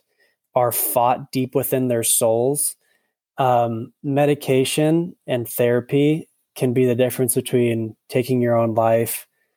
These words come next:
you know, lashing out at somebody else, quitting your job, or having an amazing existence, which is what we're here to do. And so, yes, absolutely. I, you know, I came home from my mission,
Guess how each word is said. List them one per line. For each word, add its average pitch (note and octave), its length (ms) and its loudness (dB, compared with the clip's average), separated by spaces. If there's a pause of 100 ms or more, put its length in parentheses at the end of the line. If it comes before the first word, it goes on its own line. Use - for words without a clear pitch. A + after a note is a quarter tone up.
(420)
you C3 100 -4
know, A#2 180 0
lashing B2 480 0
out B2 120 2
at A#2+ 140 -2
somebody A#2+ 420 0
else, A2+ 560 0 (760)
quitting C#3 300 2
your B2+ 140 2
job, A2+ 720 0
or A#2+ 600 0 (380)
having C3 600 0
an C3 100 -4
amazing B2 540 0
existence, A#2 640 -2
which A#2+ 160 -6
is A#2 60 -6
what A#2 180 -2
we're A#2 80 0
here B2 160 0
to A#2+ 100 0
do. E3 300 0 (680)
And C#3+ 200 0
so, C3+ 360 2
yes, B2 520 0
absolutely. C3+ 640 0
I, A#2+ 180 2
you B2+ 320 -2
know, A#2+ 340 0 (320)
I C#3 80 0
came C#3 220 0
home C3+ 100 2
from B2 180 -4
my B2+ 60 0
mission, B2 600 0